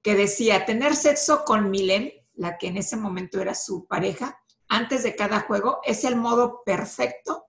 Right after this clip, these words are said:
de prepararme para el juego". Entonces, pues él se aventaba su dosis de actividad sexual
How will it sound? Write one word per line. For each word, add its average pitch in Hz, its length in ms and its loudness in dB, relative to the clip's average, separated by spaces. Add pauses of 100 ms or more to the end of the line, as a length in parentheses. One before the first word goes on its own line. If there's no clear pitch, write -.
de 180 140 -2
prepararme 185 800 -2
para 90 220 -6
el 90 140 -8
juego". - 180 -18 (1400)
Entonces, 214 480 0
pues - 160 -6
él 247 160 2
se 285 120 0
aventaba 214 420 2
su 208 200 -2
dosis - 720 -4 (180)
de 190 120 -4
actividad 185 540 -2
sexual 220 540 -6